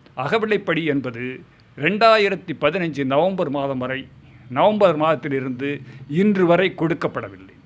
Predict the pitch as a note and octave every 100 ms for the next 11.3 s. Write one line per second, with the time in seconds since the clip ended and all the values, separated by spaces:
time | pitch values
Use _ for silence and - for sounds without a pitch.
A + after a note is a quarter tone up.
0 | - - _ - A3 A#3 B3 A#3 G3 G3
1 | F3+ E3 D3 F3 C#3+ E3 C#3 C#3+ B2+ G2+
2 | D3 F3 E3 D3+ B2+ - A#2 D3+ F#3 G3
3 | G3 F3+ E3 E3+ C#3+ - - _ - E3+
4 | G#3 F#3+ D#3 C#3+ C3+ D#3 D#3 C3 C3 B2+
5 | B2+ B2 G#2 C#3+ C#3+ - - C#3 D#3 G3+
6 | G#3 F#3 F#3+ F#3 F3 D3+ C3 - - C3
7 | E3 G3 G#3 F#3+ F3 E3 C3 D#3+ - D3
8 | F#3+ F3 D#3 B2 - _ _ _ _ _
9 | _ - E3 F3 A3+ F3+ F#3 E3+ F3 D#3
10 | C#3 F3 F#3 D#3+ C#3+ C#3 C3+ C3+ C3+ C3
11 | C#3 C3